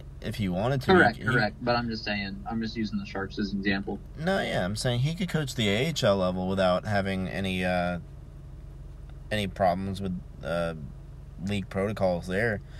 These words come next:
Speaker 1: because I know the A H L doesn't, does,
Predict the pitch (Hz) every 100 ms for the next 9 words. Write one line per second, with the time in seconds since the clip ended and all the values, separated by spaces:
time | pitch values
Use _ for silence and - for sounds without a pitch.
0 | - - - 101 101 101 101 113 110 104
1 | 78 101 98 101 101 101 85 - 85 -
2 | - - - 95 104 98